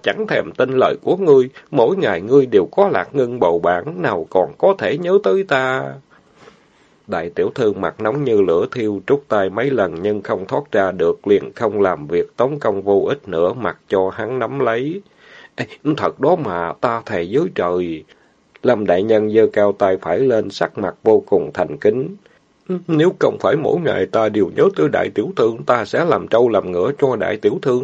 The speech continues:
để nàng cởi cả đời." Tiêu Ngọc Nhược phì cười rồi lập tức thấy không ổn, nghiêm mặt trở lại. Ai thèm cõi ngươi cả đời, đừng có mà nằm mơ. Ngươi mồm mép khéo léo như vậy,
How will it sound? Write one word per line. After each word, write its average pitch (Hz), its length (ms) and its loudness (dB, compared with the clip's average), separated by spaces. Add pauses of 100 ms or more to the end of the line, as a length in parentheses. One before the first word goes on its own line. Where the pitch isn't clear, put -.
để - 200 0
nàng 95 400 -4
cởi 90 160 2 (100)
cả 98 220 2
đời." 92 380 0 (720)
Tiêu 127 140 6
Ngọc 98 300 -2
Nhược 95 280 0
phì 98 180 2
cười 92 360 0
rồi 92 220 2
lập 85 260 -4
tức 143 200 2
thấy 156 220 -2
không 113 220 -2
ổn, 90 440 -2
nghiêm 110 280 -2
mặt 92 160 -2 (100)
trở 92 180 0
lại. 92 440 -4 (600)
Ai 156 240 0
thèm 95 280 -4
cõi - 300 0
ngươi 123 220 2
cả 147 220 0
đời, 95 260 -2 (200)
đừng 104 240 2
có 101 160 0
mà 98 160 0
nằm 95 300 -4
mơ. 120 220 0 (420)
Ngươi 143 240 6
mồm 110 300 2
mép 160 220 -4
khéo 185 220 2
léo 190 180 2
như 127 240 0
vậy, - 240 0